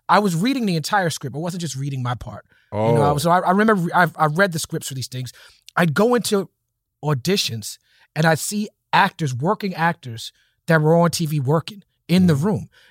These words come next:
Speaker 1: And I'm like, "He got to audition too?"
Speaker 2: Mm-hmm.
Speaker 1: And I was like, and I, I just, I wasn't Common.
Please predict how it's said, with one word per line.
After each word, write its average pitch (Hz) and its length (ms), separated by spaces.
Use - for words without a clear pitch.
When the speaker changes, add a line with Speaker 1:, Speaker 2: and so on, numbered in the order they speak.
Speaker 1:
And 156 120
I'm 226 100
like, 165 220
"He 202 280
got 220 200
to 226 140
audition 180 400
too?" 233 260
Speaker 2:
Mm-hmm. 120 400
Speaker 1:
And 190 180
I 233 100
was 214 120
like, 208 220
and 185 240
I, 190 260
I 170 100
just, 185 320
I 156 80
wasn't 170 320
Common. 208 340